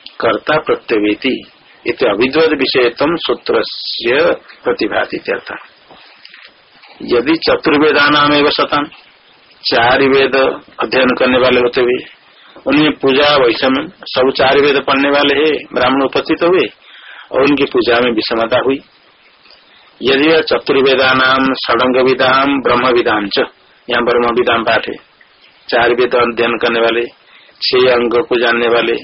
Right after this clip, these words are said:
और ब्रह्म ज्ञानी भी अलग-अलग हुए, कि चार वेद जानने वाले, कोई छह अंग को जानने वाले, कोई ब्रह्म ज्ञानी है,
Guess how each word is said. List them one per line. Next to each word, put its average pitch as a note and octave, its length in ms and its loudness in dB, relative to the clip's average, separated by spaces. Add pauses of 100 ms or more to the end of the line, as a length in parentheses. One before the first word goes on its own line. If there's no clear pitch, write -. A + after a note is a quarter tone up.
(460)
और A2+ 60 -4
ब्रह्म A#2 360 -2
ज्ञानी A#2+ 260 0
भी A#2 180 -2 (720)
अलग-अलग C#3 400 2
हुए, D3 240 2 (540)
कि A#2 240 2
चार A#2+ 240 0
वेद A#2+ 320 2
जानने A#2+ 300 0
वाले, A#2+ 300 2
कोई A#2+ 180 0 (120)
छह - 160 -2
अंग A#2 600 0
को B2 140 -4
जानने A#2 260 -2
वाले, A#2 300 -2
कोई A#2+ 200 -2
ब्रह्म A2+ 340 -2
ज्ञानी A#2 340 0
है, A#2 140 -6